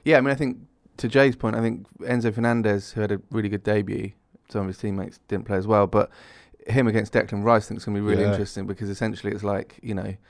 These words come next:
Speaker 1: Chelsea went for Fernandez. I'm sure there's, there's plenty of clubs that iron up Declan Rice this summer. So, you know, it's,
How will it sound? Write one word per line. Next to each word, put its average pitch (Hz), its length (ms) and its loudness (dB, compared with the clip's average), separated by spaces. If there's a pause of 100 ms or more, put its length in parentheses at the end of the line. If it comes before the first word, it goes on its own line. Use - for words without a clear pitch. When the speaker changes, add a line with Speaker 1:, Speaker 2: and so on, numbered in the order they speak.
(180)
Speaker 1:
Chelsea 110 320 2
went 101 220 2
for 92 100 -10
Fernandez. 113 600 4
I'm 104 120 -2
sure 107 240 -2
there's, 101 280 -4
there's 101 160 -8
plenty 107 220 0
of 95 60 -4
clubs 101 300 0
that - 120 -8
iron 104 200 0
up - 160 -4
Declan 101 320 -4
Rice 104 220 -2
this - 140 -10
summer. 101 340 -2
So, 98 400 0 (600)
you 110 100 -2
know, 90 60 -2
it's, - 100 -10